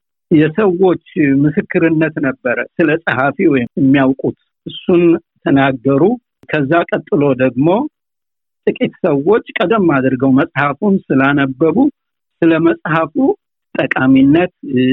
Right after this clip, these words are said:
ያላቸውን አመለካከት ለህዝቡ ገልጸዋል። አምስት ደቂቃ ቪዲዮ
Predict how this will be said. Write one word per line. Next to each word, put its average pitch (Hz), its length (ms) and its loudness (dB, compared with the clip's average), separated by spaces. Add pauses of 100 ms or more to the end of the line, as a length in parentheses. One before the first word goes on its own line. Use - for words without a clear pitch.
ያላቸውን 143 760 0 (600)
አመለካከት 139 720 0 (680)
ለህዝቡ 127 580 0
ገልጸዋል። 127 680 0 (260)
አምስት 196 440 2 (280)
ደቂቃ 156 360 -2 (300)
ቪዲዮ 165 380 2